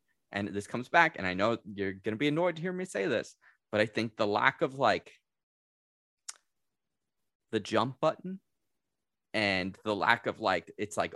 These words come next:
auto climbing, like, it was, since, like, they took everything away from you mobility wise in Assassin's Creed and it's so automated, I found it really boring.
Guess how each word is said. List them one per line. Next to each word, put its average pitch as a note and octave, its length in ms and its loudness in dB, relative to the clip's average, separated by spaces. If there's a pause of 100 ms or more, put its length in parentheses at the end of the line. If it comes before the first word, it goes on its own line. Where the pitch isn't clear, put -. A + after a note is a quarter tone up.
auto A#2 300 6
climbing, D#3 460 0
like, B2+ 300 4
it C#3+ 80 4
was, C3+ 320 0
since, D#3 280 -4
like, D3 180 2
they A#2 100 0
took - 320 -4
everything C#3 640 0
away D3+ 240 0
from D#3+ 220 -6
you E3+ 140 0
mobility F3 460 0
wise E3+ 320 0
in E3+ 80 -6
Assassin's E3+ 460 -2
Creed E3+ 200 -4
and A#2+ 60 -6
it's - 140 -10
so F#2 180 0
automated, A2 520 0 (460)
I G2+ 80 -2
found C#3 220 4
it A#2 80 0
really A2 200 -2
boring. F#2+ 600 -2